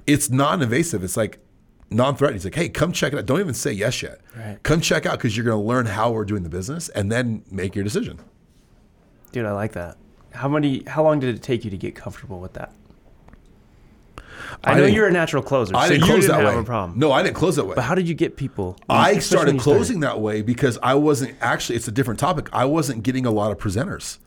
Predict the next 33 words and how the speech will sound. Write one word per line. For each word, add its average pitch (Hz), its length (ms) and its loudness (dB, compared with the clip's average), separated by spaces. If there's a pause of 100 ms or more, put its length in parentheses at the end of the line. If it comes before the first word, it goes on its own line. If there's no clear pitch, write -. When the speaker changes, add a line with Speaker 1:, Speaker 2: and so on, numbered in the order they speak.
Speaker 2:
Yeah. 104 200 -2 (800)
Speaker 1:
I 117 120 4
wasn't 160 300 4
getting 151 180 4
a - 20 2
lot 127 160 4
of 123 60 -2
people 127 240 0
telling 120 320 0
the 107 60 -4
Q 117 240 -2
Sciences 110 440 -2
story, 143 340 0
es-, 90 160 -6
essentially. 82 600 -8
Speaker 2:
So 117 100 -2
you 135 180 4
were 147 80 6
doing 85 260 -4
it 82 120 -12
all. - 80 -16
Speaker 1:
Yeah, 175 180 6
I 156 200 2
was 151 100 2
doing 156 260 4
it 123 60 2
all, 98 140 -2
and 104 80 0
I 139 100 2
was 139 160 0
the 117 60 -2
Speaker 2:
Mm-hmm. - 80 -10
Speaker 1:
closer. 135 500 0